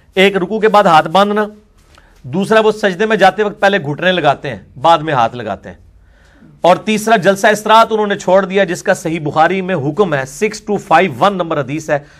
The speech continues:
कि दूसरा सजदा करके भी बैठ के उठना चाहिए। इमाम काबा डायरेक्ट उठ जाता है। ये already तीन गलतियां उनकी नमाज में मैंने हाईलाइट की हुई हैं। रुकू के बाद हाथ बांधने वाले मसले पे भी मेरा क्लिप रिकॉर्डेड है। तो मैंने डिटेल के साथ, मैंने फिर आठ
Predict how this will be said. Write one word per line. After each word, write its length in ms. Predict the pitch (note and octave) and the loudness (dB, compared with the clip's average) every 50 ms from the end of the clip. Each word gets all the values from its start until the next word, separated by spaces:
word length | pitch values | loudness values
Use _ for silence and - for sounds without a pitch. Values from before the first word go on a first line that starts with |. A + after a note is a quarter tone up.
| _ _ _ | _ _ _
कि 80 | - E3 | -10 -10
दूसरा 440 | B2 G#2+ F3+ G#3 G#3 G#3+ A3+ A3 G#3+ | -6 -4 -4 -4 -2 0 0 0 0
सजदा 300 | - G3+ F#3 F3 G3+ G3+ | 0 0 0 2 2 2
करके 320 | G3+ G#3 G3+ G3+ G3+ G#3+ | 2 2 0 0 0 -2
भी 120 | G3 G3 F3+ | -4 -4 -4
बैठ 400 | C#3+ A#2 E3+ F#3 G#3 G#3+ - - | 0 4 4 6 6 4 2 -2
के 60 | F#3+ | -4
उठना 260 | E3 D3 D3 D#3+ D#3 | -4 -4 -4 -6 -6
चाहिए। 360 | D3 D#3+ D3+ C#3 C3 B2 - - _ _ _ - | -6 -6 -6 -6 -6 -10 -12 -14 _ _ _ -10
इमाम 260 | D#3+ E3 F3+ F#3 G3 G3+ | -4 -2 -2 0 0 0
काबा 200 | G3+ G3 G3 F#3+ | 0 0 0 2
डायरेक्ट 280 | D3 F#3 G3+ F#3+ - | 2 2 0 0 -2
उठ 120 | G3 E3 A#2+ | -6 -8 -4
जाता 260 | A#2+ C3+ A2+ - A2 | -4 -4 -4 -4 -8
है। 120 | F#2+ - _ _ _ _ _ _ _ _ - | -12 -12 _ _ _ _ _ _ _ _ -6
ये 160 | E3 A#3 C4+ | -2 0 2
already 520 | B3+ A#3 A#3+ C#4 D#4 E4+ E4 E4 E4 D#4+ D#4 | 4 6 6 6 6 6 4 4 2 0 -2
तीन 180 | D#4 C4 C#4 C4 | -2 -4 -4 -2
गलतियां 380 | G3+ G#3 G#3+ G#3 G#3 A3+ A3 | 0 0 0 0 0 -2 -2
उनकी 180 | G#3+ G3+ G3 G3+ | -2 -2 -2 -2
नमाज 280 | F#3 F3 E3+ E3+ E3 | 0 2 2 2 2
में 80 | E3+ F#3 | 0 -2
मैंने 180 | E3+ E3 E3+ F3 | -4 -2 -2 -2
हाईलाइट 340 | D#3 C3+ B2+ C#3 D#3+ D#3 | -2 -4 -4 -4 -6 -8
की 160 | D3+ - F3 F#3+ | -8 -6 -4 -4
हुई 200 | F3 C3 A2 G2 | -4 -4 -6 -12
हैं। 200 | F#2 G2 - _ _ _ _ _ - | -14 -18 -20 _ _ _ _ _ -14
रुकू 200 | D3 C#3 G3+ G#3+ | -6 -4 -2 0
के 100 | G#3 G#3+ | 2 4
बाद 200 | F#3+ G#3 G#3 F#3+ | 4 4 4 6
हाथ 180 | E3+ E3 E3+ | 4 4 4
बांधने 280 | D#3 D#3 F#3 G3+ G#3 G#3 | 4 2 0 0 0 0
वाले 180 | G#3 G3 F#3+ F3+ | 0 0 0 0
मसले 280 | E3 D3+ - F3+ F#3+ | -2 -4 -4 -4 -6
पे 120 | E3+ F3+ F#3+ | -4 -4 -4
भी 60 | F#3 | -4
मेरा 200 | E3+ D#3+ D#3 E3 | -2 -4 -4 -4
क्लिप 260 | D#3+ F3 F3 E3 D3 | -4 -4 -4 -4 -4
रिकॉर्डेड 400 | D3 - B2 B2+ A2 A#2 G2+ F#2 | -6 -6 -6 -6 -6 -6 -8 -10
है। 120 | D#2+ - - _ _ _ _ _ _ _ _ _ _ - | -12 -16 -20 _ _ _ _ _ _ _ _ _ _ -8
तो 60 | D#3+ | -4
मैंने 220 | D#3+ F3+ G3 G#3 | 0 0 0 0
डिटेल 360 | E3+ C#3+ D#3+ D3+ A#3 A#3+ A#3 | 0 -2 -2 0 2 0 2
के 120 | - G#3 G#3 | 0 -2 0
साथ, 200 | - G3 F#3+ F#3+ | 2 4 4 4
मैंने 280 | E3+ F3 F#3 G3 G#3 | 2 0 -2 -2 0
फिर 260 | - G#3 G#3+ G#3+ G#3+ - - | 0 0 0 -2 -2 2 4
आठ 440 | G3 G#3 A3+ A#3+ B3+ C4 C4 - - | 6 8 8 8 8 8 6 4 -2